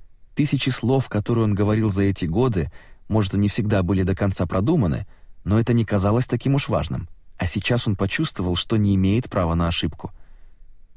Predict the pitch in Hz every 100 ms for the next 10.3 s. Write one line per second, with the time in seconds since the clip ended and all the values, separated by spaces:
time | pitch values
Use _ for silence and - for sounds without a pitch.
0 | - - - 95 95 95 95 87 120 202
1 | - 180 165 - 131 147 123 - 131 -
2 | 127 - 135 82 78 76 82 95 98 101
3 | 110 - - 71 67 78 - - - -
4 | - 95 92 92 87 - 85 - 78 71
5 | 69 - - - - - - - 117 104
6 | 90 92 107 139 196 175 95 90 90 -
7 | - - - - - - - - - 98
8 | 147 120 92 101 160 - 117 117 113 107
9 | 113 - 165 127 117 110 127 117 110 98
10 | 120 170 110